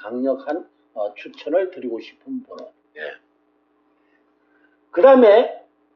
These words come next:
이, 이 줄에서는, 예, 삼십일 번,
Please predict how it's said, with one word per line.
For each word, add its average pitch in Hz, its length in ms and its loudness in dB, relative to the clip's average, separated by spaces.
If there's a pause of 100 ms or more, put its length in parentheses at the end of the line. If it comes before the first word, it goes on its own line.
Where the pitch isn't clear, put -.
(260)
이, 185 100 -4 (240)
이 233 180 -2
줄에서는, 214 880 4 (300)
예, 117 380 0
삼십일 139 600 -4
번, - 200 -4